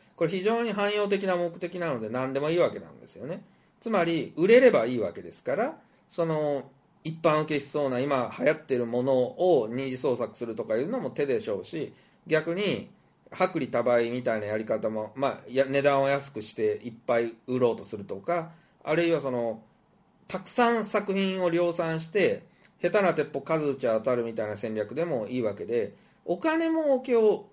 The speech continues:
目標にしちゃうと、もうそこには哲学や思想というのは一切いらなくなってしまうので、退屈なクリエーションになります。ええ、だから企業とかがやってるのはどっちかというとそうなので、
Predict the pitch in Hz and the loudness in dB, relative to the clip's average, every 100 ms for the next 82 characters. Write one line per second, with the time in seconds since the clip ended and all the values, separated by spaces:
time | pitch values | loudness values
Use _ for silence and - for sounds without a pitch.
0 | _ 147 165 170 190 190 180 165 170 156 | _ -4 -4 -2 -2 0 -2 -2 0 0
1 | 160 160 107 - _ _ 208 220 139 - | 0 0 -2 -6 _ _ -2 0 0 0
2 | 226 226 170 - 170 170 262 202 113 107 | 0 0 0 0 -2 0 0 2 0 -2
3 | 120 113 135 131 120 110 95 104 165 - | -4 -2 -2 -2 -6 -6 -8 -8 -12 -6
4 | - 165 101 - 131 160 170 165 165 170 | 2 4 2 -2 -2 0 -2 -4 -4 -6
5 | - 139 131 120 101 127 127 - - _ | -10 -8 -4 -4 -4 -2 -2 -4 -16 _
6 | _ _ _ _ - - 330 320 262 - | _ _ _ _ -8 0 0 0 -10 -8
7 | - 254 262 240 202 175 117 95 85 76 | -4 -4 -2 0 2 0 -6 -10 -16 -20
8 | - - _ _ _ _ - 160 113 196 | -20 -20 _ _ _ _ -2 0 2 2
9 | 190 160 311 294 208 170 135 120 123 180 | 2 0 0 2 2 2 2 2 2 -2
10 | 160 117 117 - 143 127 113 110 135 120 | -2 -2 -4 -2 -4 -2 -6 -2 -2 -2
11 | 95 90 123 180 107 | -6 -8 0 2 2